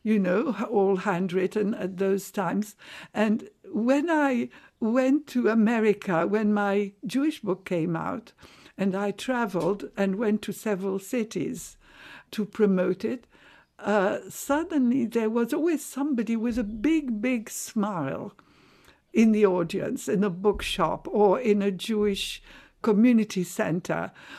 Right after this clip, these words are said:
But usually it was bookshops or somewhere. And then I'd, I'd know, "Wow,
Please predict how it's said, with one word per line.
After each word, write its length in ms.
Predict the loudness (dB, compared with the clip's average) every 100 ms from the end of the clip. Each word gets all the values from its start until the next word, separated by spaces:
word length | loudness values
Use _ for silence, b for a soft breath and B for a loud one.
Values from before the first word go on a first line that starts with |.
| B -4
But 240 | -2 0 4
usually 560 | 4 4 2 2 2
it 140 | 2 0
was 200 | 0 0
bookshops 640 | -2 -2 -2 -2 -4 -4
or 120 | -6
somewhere. 560 | -4 -2 0 0 -2 -4 B B B B _ 4
And 180 | 4
then 260 | 4 2 2
I'd, 440 | 2 2 -2 -6 -16 -14 -4
I'd 320 | -2 0 4
know, 640 | 4 4 2 0 -4 -8 -14 B B B _ _ _ -8
"Wow, 680 | -4 -2 0 0 0 -4